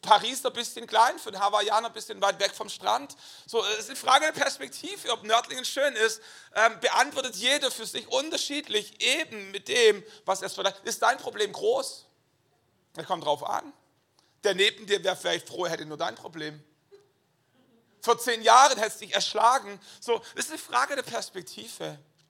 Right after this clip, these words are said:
Ich habe ein paar Bilder mitgebracht, die einfach nur diesen einen Gedanken, weil er mir so wichtig ist, dass wir den verstehen. Perspektive ist so wichtig, wenn wir Dinge bewerten wollen. Und wenn wir aus der falschen Perspektive bewerten, können wir noch so smart sein, kommen wir trotzdem zum falschen Ergebnis.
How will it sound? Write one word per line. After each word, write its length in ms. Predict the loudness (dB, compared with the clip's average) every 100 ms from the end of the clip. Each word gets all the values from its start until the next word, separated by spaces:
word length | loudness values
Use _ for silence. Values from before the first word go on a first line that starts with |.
| _ _
Ich 40 |
habe 100 | 4
ein 20 |
paar 140 | 4 4
Bilder 260 | 2 2
mitgebracht, 640 | 0 -4 -8 0 0 2
die 60 | -2
einfach 140 | -2
nur 220 | 0 0 -2 -16 -16
diesen 160 | -6
einen 220 | 0 0 0
Gedanken, 320 | 0 0 0
weil 80 | -8
er 80 |
mir 80 | -8
so 180 | -12 -8
wichtig 240 | -8 -8
ist, 100 | -12
dass 120 | -12 -6
wir 60 |
den 120 | -6
verstehen. 500 | -6 -10 -2 -2 -2 -8 -20 -16
Perspektive 1040 | -2 -2 0 -6 -6 -10 -12 -12 -2 -2 -2 -10 -18 -8
ist 260 | -8 -6
so 180 | -6 -6 -4
wichtig, 640 | -4 -4 -4 0 0 -2 -14 -20 _
wenn 240 | -2 -2 0
wir 180 | -2
Dinge 320 | 0 -4 -4 -8
bewerten 640 | -8 -2 -2 -2 -6 -6
wollen. 240 | -6 -6
Und 120 | -6 -6
wenn 140 | -2
wir 120 | -2
aus 100 | -2
der 80 | -4
falschen 460 | -2 -2 -2 -12 -8
Perspektive 760 | -6 -6 -8 -10 -14 -16 -16
bewerten, 840 | -8 -6 -2 0 0 -2 -14 -14 -14 -18 -8
können 220 | -4 -2
wir 80 | -2
noch 200 | -2 -2
so 200 | -4 -10
smart 480 | -12 2 4 4 -2
sein, 440 | 0 4 4 2
kommen 160 | -6 -6
wir 120 | -6
trotzdem 440 | -2 -4 -4 -14 -14
zum 140 | -8
falschen 380 | 0 0 0 -10
Ergebnis. 600 | -10 -10 -10 -16 -16